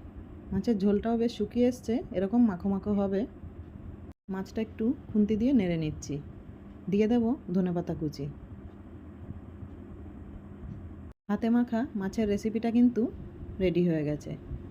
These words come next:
এবার একটা প্লেটে ঢেলে নিচ্ছি। দেখো বন্ধুরা, কত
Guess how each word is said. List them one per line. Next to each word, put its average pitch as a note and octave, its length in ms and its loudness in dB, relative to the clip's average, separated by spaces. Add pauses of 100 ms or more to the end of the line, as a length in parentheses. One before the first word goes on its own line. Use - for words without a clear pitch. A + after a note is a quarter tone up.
এবার G#3 200 6
একটা A#3+ 200 -2
প্লেটে A3+ 320 4 (380)
ঢেলে E3 240 4
নিচ্ছি। D3 300 -2 (2000)
দেখো G3 240 2
বন্ধুরা, A#3+ 300 8 (380)
কত G3 140 2